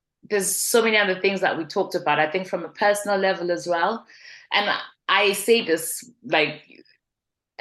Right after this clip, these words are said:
the past three years, I feel like I have grown so much as a person because some of the things that we, we spoke about,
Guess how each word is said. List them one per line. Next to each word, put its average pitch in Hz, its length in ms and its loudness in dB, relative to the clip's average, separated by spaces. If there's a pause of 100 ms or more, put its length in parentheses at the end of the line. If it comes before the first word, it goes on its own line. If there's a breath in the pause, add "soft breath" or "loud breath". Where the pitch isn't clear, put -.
(160)
the 185 340 4
past 208 340 2
three 180 180 -4
years, 156 380 4
I 147 140 -4
feel 165 180 -4
like 147 160 0
I 151 120 0
have 135 180 -4
grown 143 300 0
so 147 220 -4
much 143 260 -2 (180)
as 147 200 0
a 120 40 -6
person 131 520 -6
because 160 600 2
some 180 140 2
of 170 80 2
the 147 120 2
things 170 220 -4
that 139 240 0
we, 139 320 -4
we 143 80 -10
spoke 170 360 4
about, 156 460 4